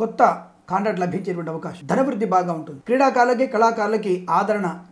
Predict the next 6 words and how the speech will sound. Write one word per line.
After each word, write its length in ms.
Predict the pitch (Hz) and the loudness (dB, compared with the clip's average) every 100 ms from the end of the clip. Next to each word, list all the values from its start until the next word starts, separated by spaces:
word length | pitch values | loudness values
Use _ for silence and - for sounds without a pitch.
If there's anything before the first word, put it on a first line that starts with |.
| - | -8
పెంపొందించుకునే 540 | 202 226 202 175 175 165 | -2 0 0 -2 -6 -8
అవకాశం, 320 | 165 156 - _ _ 165 180 | -8 -12 -14 _ _ -6 0
రోగనాశనం, 580 | 226 202 175 175 160 - - 202 | 0 0 -2 -4 -10 -14 -6 -2
బంధుమిత్ర 340 | 226 247 208 214 | 0 0 -2 0
సమాగమం, 420 | 226 226 240 240 214 | 0 2 2 -2 -4
సకాల 380 | 185 226 233 | 0 4 4